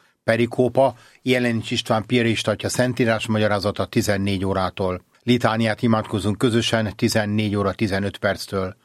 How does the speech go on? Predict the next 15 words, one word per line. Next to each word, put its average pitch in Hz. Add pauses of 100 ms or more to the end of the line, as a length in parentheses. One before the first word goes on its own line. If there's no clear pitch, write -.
(180)
A 110
hírpercek 120
és 110
az 107
imalánc 117
után 120
irgalmasság 117
órája, 113 (300)
erőforrás 120
mindenkinek 113
tizenöt 110
órától. 98 (300)
Rózsafüzét 123
imádkozunk 113
közösen 120